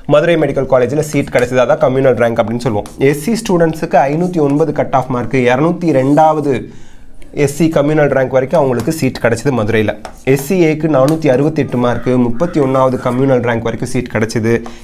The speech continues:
எஸ் டி ஸ்டூடெண்ட்ஸ்க்கு நானூத்தி அறுபத்தி ஏழு mark கட் ஆஃப் mark, ஐந்தாவது குழந்தை வரைக்கும், ஐந்தாவது rank, அந்த communal ரேங்க்ல அஞ்சாவது rank வரவங்க வரைக்கும் சீட்டு மதுரையில கிடைச்சது. Okay, next Government Medical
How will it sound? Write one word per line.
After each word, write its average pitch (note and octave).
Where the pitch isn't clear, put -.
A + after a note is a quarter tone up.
எஸ் C3+
டி F#3
ஸ்டூடெண்ட்ஸ்க்கு D3
நானூத்தி C#3+
அறுபத்தி C#3
ஏழு C3
mark B2+
கட் A#2
ஆஃப் A#2+
mark, A#2
ஐந்தாவது D#3
குழந்தை B2+
வரைக்கும், A#2
ஐந்தாவது D3
rank, C3
அந்த B2
communal D#3
ரேங்க்ல C#3+
அஞ்சாவது C#3
rank C3
வரவங்க B2
வரைக்கும் B2
சீட்டு D#3
மதுரையில C3
கிடைச்சது. D3+
Okay, B2+
next -
Government F#3
Medical D3+